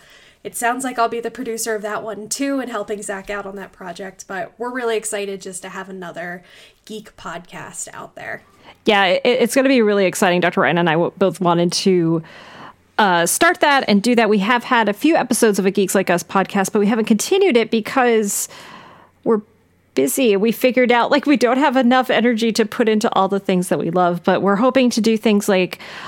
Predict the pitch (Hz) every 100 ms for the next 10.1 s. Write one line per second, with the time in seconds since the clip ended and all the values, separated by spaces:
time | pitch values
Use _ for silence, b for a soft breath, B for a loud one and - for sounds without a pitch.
0 | B 190 185 - 262 269 240 247 226 220
1 | 233 208 - 214 214 - 202 185 233 220
2 | 220 - - 190 180 180 208 185 185 180
3 | 170 165 226 220 208 208 214 - 262 294
4 | 294 240 202 175 175 208 240 - - 226
5 | 226 196 165 160 165 165 190 185 196 214
6 | 208 196 180 165 190 175 165 - 175 160
7 | 156 143 156 B B B B - 196 185
8 | 180 165 - 175 185 175 226 - 208 180
9 | 185 180 185 B B B - 175 180 185